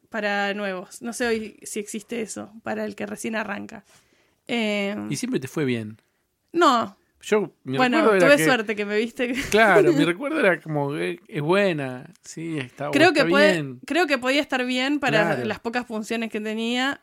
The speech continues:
Speaker 1: Hoy yo veo videos.
Speaker 2: Ah, bueno, qué viva.
Speaker 1: Eh, ay, tengo un video guardado en Dropbox que es tipo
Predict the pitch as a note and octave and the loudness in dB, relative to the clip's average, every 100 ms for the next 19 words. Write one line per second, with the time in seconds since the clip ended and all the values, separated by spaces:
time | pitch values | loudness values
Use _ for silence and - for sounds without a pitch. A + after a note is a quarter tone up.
0 | - G#3 G#3 G#3 G#3+ G#3+ G#3+ G#3 G#3 A3 | -8 -2 -2 -2 -2 0 2 2 2 0
1 | C4 C#4 - - G#2+ A#2+ G#2+ A2+ G#2 - | -2 -6 -12 -14 -12 -10 -8 -10 -12 -14
2 | G#2+ G#2+ G2 - _ _ - A3 G#3 G#3 | -12 -12 -14 -20 _ _ -12 -10 -10 -12
3 | G#3+ A3 _ - - - B3+ B3+ B3 B3 | -14 -18 _ -6 -6 -4 -4 -2 0 0
4 | B3+ A#3+ G#3+ F#3+ G3 G#3 A3 A3 G#3+ A3+ | 0 0 0 0 -2 0 -2 -2 -2 -4
5 | A#3+ A2 - - - _ _ _ - G3+ | -4 -8 -8 -16 -20 _ _ _ -10 -10
6 | - G#3 A3 A3+ - | -8 -10 -6 -6 -8